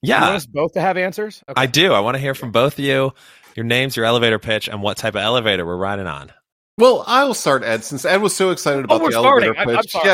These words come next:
Speaker 3: Yeah, we've started. We've started, Ed.
Speaker 1: Oh.
Speaker 3: So I'm just gonna
Speaker 2: We've,
Speaker 3: take
Speaker 2: we're
Speaker 3: it from
Speaker 2: on the
Speaker 3: here.
Speaker 2: elevator, but we haven't pushed the button yet. So <laughs>
Speaker 3: The elevator's gone. You're gone. You can get the next ride. I got, I got this one. We're going up, okay?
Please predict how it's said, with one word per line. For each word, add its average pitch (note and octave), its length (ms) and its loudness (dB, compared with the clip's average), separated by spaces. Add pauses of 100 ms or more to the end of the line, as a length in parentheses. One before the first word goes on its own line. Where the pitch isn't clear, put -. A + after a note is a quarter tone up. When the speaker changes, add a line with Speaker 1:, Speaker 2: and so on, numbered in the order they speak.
(140)
Speaker 3:
Yeah, G3 60 -12
we've A3 200 -2
started. C#3 640 0 (120)
We've F#3 140 -8
started, B2+ 460 -2
Ed. G#2+ 260 -4 (1200)
Speaker 1:
Oh. A#2 140 -20 (100)
Speaker 3:
So G3 200 2
I'm A#3+ 140 2
just C#4 120 -6
gonna D4 120 4
Speaker 2:
We've, G3+ 60 2
Speaker 3:
take B3 140 2
Speaker 2:
we're F3+ 120 4
Speaker 3:
it E3+ 40 6
from D#3+ 120 6
Speaker 2:
on - 80 2
the F3+ 60 2
Speaker 3:
here. D3+ 80 4
Speaker 2:
elevator, C#3 360 2
but G#2+ 100 -6
we G#2+ 120 -4
haven't A#2 300 -4
pushed A2 260 -4
the F2+ 80 -14
button D2+ 260 -8
yet. B1+ 260 -18
So - 140 -10
<laughs> B2+ 160 -2
Speaker 3:
The E3+ 80 2
elevator's A3 520 0
gone. B2 520 0 (680)
You're F3+ 160 -4
gone. D3 240 2
You G3 80 -4
can C4 120 -6
get A#3 140 0
the G#3+ 60 -2
next E3 260 0
ride. A#2 200 2
I C#3+ 100 2
got, D3+ 220 0
I E3+ 80 -2
got E3 240 0
this D3+ 180 -6
one. B2+ 160 -4
We're B2+ 120 -2
going A#2+ 220 0
up, A2+ 140 -4
okay? C3 360 -4